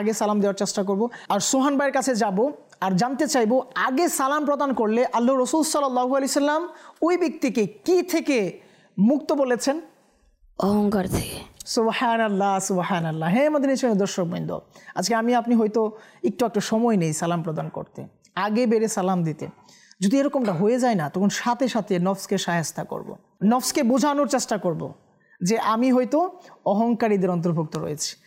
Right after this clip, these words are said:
Speaker 1: আর অহংকারীদের মারাত্মক শাস্তি রয়েছে। আল্লাহ আজ্জা ওয়া জাল্লা আমাদেরকে ওই সকল শাস্তি থেকে হেফাজতে রাখুন,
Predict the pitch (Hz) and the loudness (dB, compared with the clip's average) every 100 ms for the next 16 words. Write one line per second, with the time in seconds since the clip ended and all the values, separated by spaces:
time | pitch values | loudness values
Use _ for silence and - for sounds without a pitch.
0 | - - 160 160 175 196 190 190 180 170 | -20 -10 -6 -2 0 0 0 0 0 -2
1 | 156 147 170 214 208 - 214 190 - 151 | -4 -6 -4 -4 -6 -10 -6 -6 -6 -10
2 | - - - - - - _ - - 165 | -10 -12 -12 -10 -12 -12 _ -14 -6 -2
3 | 170 175 180 180 180 170 165 170 165 170 | 0 0 -2 -2 0 -2 -2 -2 -2 -2
4 | 160 - - - 208 202 185 180 - 208 | -4 -8 -14 -4 -2 -2 -4 -4 -4 -4
5 | 233 - 180 165 156 - _ _ _ - | -2 -2 -2 -4 -8 -12 _ _ _ -2
6 | 190 202 185 160 - - - - | 0 0 0 -2 -4 -8 -10 -16